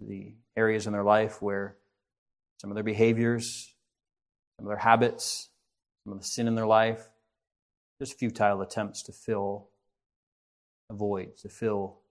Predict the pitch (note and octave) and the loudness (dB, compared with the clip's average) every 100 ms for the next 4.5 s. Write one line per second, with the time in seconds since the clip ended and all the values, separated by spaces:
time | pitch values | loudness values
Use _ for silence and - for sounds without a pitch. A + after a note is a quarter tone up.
0 | _ G#2+ G#2 G2+ F#2 - - _ _ _ | _ -8 -6 -8 -12 -14 -16 _ _ _
1 | _ _ _ _ _ _ _ _ - A2 | _ _ _ _ _ _ _ _ -10 -8
2 | A2 A2 G#2+ - G2+ - A2+ G#2+ G2+ - | -4 -4 -4 -6 -10 -8 -4 -2 -4 -10
3 | _ _ _ - A2 G2+ G2+ G#2+ A#2+ G#2+ | _ _ _ -14 -10 -8 -4 0 2 0
4 | F#2+ G2 G#2+ G2+ G#2+ | -4 -6 -4 -4 -4